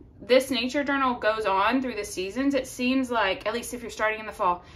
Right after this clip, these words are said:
it seems like there's more studies, more focused studies on things. Lots and lots of leaf stuff, leaf poetry, and then there's an anytime section at the very end.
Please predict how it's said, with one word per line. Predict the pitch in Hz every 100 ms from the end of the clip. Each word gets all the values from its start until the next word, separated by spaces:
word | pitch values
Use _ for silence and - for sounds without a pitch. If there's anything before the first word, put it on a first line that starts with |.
| -
it | -
seems | 277 254
like | 254 247
there's | 214 202
more | 196 190
studies, | 190 - 170 180 175 175 - - - -
more | 220
focused | 196 233 214 214 -
studies | - 139 - -
on | -
things. | - - - - - - -
Lots | 233 277 277
and | 294
lots | 247 247
of | 202
leaf | 165
stuff, | - - - - - -
leaf | 254 269
poetry, | - 285 277 285 277 262 269 - -
and | 254
then | 392 381 330
there's | 285 262 262
an | 254
anytime | 311 339 320 254 190
section | 170 170 190
at | 160 175
the | 180
very | 185 196
end. | - 180 147 139 -